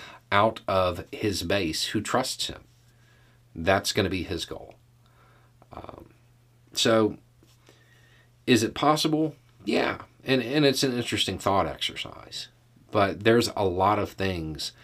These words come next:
that have to happen, um, between now and then to be thinking about Trump as a third-party candidate.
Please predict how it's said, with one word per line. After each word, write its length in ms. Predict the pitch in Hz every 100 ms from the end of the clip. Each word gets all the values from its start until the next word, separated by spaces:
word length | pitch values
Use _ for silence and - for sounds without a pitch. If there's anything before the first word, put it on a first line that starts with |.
| - - -
that 220 | 87 -
have 240 | - 87
to 80 | 78
happen, 600 | - 123 135 110 80 76 - _ _ - - - _ -
um, 520 | 82 80 80 73 65 - _ _ _ _ - -
between 440 | 110 - 131 113
now 260 | 101 98 98
and 200 | 82 80
then 420 | 92 90 80 76 - - _ _
to 100 | -
be 140 | 87 92
thinking 360 | 95 87 87
about 360 | 82 80 78 - - -
Trump 380 | - - 90 85 -
as 220 | 87 85
a 120 | 87
third-party 640 | - 80 78 - 80 73
candidate. 720 | - - 78 71 - - -